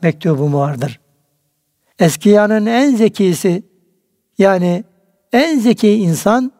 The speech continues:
kaçanı telif, uzak kalanı taltif eden, herkesi izanla tartan,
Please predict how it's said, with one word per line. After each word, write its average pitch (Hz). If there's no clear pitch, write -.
kaçanı 202
telif, 214
uzak 190
kalanı 175
taltif 170
eden, 190
herkesi 214
izanla 214
tartan, 208